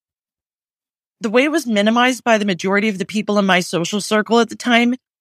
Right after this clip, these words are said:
made me feel like I had to downplay the seriousness of cancer even to myself,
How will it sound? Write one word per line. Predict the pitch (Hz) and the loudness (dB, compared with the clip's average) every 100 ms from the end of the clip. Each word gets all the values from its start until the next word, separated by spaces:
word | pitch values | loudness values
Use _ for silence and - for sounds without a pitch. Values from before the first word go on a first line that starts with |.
| _ | _
made | 196 220 254 | 0 2 2
me | 302 320 | 2 0
feel | - 254 | 2 2
like | 226 | 2
I | 196 | 0
had | 196 226 226 | 0 0 0
to | |
downplay | 214 185 185 226 233 262 262 | 0 2 2 0 0 2 2
the | 214 | -2
seriousness | - 202 208 254 - 294 - | -2 2 2 2 0 -2 -2
of | 254 | -6
cancer | - 226 220 233 - | -2 -2 0 -2 0
even | 262 269 320 | 0 2 0
to | - 302 | 0 0
myself, | 269 233 190 - 208 185 - - | 2 0 0 -2 0 0 -2 -18